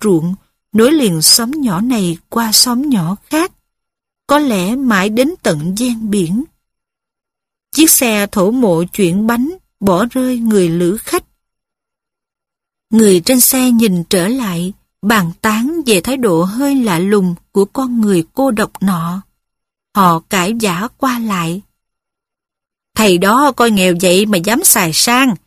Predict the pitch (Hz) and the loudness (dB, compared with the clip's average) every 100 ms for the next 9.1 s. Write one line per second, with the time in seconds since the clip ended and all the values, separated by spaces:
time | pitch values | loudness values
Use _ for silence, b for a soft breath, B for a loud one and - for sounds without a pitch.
0 | _ _ _ 240 226 202 247 262 381 - | _ _ _ 2 4 6 4 2 -2 0
1 | 208 320 381 247 175 - _ _ _ 247 | 4 4 4 0 -2 -6 _ _ _ 2
2 | 247 233 - 302 277 320 320 440 - 202 | 4 4 2 0 2 0 0 -2 -2 -2
3 | 190 - 196 175 - 185 330 294 226 240 | -2 0 -2 -2 0 2 4 2 2 0
4 | 233 - 392 _ _ _ - 254 285 254 | 0 -2 -2 _ _ _ -2 2 2 2
5 | 311 277 359 240 262 302 240 - _ _ | 0 0 -2 2 4 4 2 -6 _ _
6 | _ _ _ _ _ _ _ _ - - | _ _ _ _ _ _ _ _ -4 0
7 | 269 208 202 208 - _ - 202 302 339 | 2 2 2 0 -4 _ -2 2 4 2
8 | 269 247 277 262 214 170 - 190 175 220 | 0 0 0 0 0 -4 -2 0 2 4
9 | 392 | 2